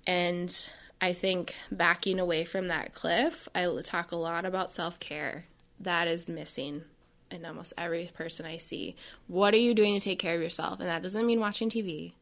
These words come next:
<laughs> you know, um, which I love T V, so, but there needs to be more than that.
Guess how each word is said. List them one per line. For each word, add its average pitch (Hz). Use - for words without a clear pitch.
<laughs> -
you 262
know, 196
um, 185
which 202
I 202
love 170
T 339
V, 208
so, 170
but 190
there 196
needs 190
to 190
be 180
more 160
than 160
that. 143